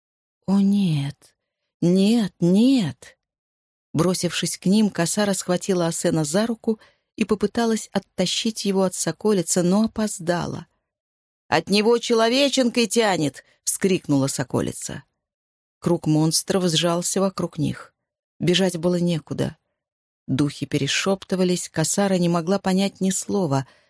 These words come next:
но чуяла их неодобрение. Их взгляды так и ощупывали его. «Человеченкой? От него-то?»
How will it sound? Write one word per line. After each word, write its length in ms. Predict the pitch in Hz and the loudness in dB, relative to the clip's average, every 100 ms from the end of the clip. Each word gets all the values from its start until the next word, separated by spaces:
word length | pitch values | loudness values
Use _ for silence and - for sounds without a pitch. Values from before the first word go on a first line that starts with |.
| _ | _
но 200 | 160 156 | 0 2
чуяла 600 | 156 - 165 175 208 214 | 0 -4 0 2 2 0
их 340 | 214 - 190 - | -2 -4 -2 0
неодобрение. 840 | 175 170 165 151 123 120 - - _ _ _ _ _ _ _ - | 0 0 -2 0 -2 -2 -6 -8 _ _ _ _ _ _ _ -4
Их 200 | 151 151 | -4 -2
взгляды 640 | 139 143 139 170 202 160 | -4 -2 -2 0 0 -2
так 320 | - 190 - - | -2 -4 -4 -4
и 160 | 196 - | -4 -2
ощупывали 800 | 185 - - - 262 131 131 - | -4 -2 -2 -2 -4 -4 -6 -6
его. 340 | - - - _ _ _ _ _ _ _ _ _ _ | -8 -8 -12 _ _ _ _ _ _ _ _ _ _
«Человеченкой? 1300 | - 156 147 143 131 127 131 - 214 220 262 285 269 _ _ _ _ _ _ - | -2 0 2 0 2 0 0 0 0 0 0 -2 -4 _ _ _ _ _ _ -2
От 240 | 170 - | -2 0
него-то?» 800 | 180 185 170 190 330 - 123 147 | 2 2 2 0 0 -4 -6 -6